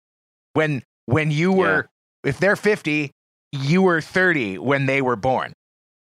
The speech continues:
Speaker 1: You know, kind of that, like, that's a baby. So their credibility sort of hurts the, uh, the, the fifty-six-year-old candidate,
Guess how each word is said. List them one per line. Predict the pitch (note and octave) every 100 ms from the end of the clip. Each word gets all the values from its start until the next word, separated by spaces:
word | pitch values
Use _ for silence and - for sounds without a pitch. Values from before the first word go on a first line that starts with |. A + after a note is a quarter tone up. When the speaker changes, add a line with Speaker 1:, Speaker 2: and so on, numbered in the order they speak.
| -
Speaker 1:
You | C3+
know, | G#2 G2 A#2+
kind | - C#3 C3+
of | A#2+ G#2+
that, | B2+ B2+
like, | A#2+ A#2
that's | - D#3 -
a |
baby. | A2+ A#2+ C3 C3+ F#2 D2 _ _ _ _ _ _ _ -
So | - F3+ D#3 - -
their | C#3+ G#3 -
credibility | - A#3+ G#3 D3 D3+ A#3+ A3 D#3 C3+ B2+ _ _ _ _ _ _ _ _
sort | - G#3+ F#3+
of | D3+
hurts | - F3+ E3+ - - - _ _ _ _ _ _ _ _ _ _ _ _ -
the, | D#3
uh, | D3+ D3+ -
the, | D3+ - _ -
the | D3
fifty-six-year-old | - F3+ - D3+ E3+ D3 D3 C#3 C3 G2+
candidate, | E3 C#3 A#2+ F#2+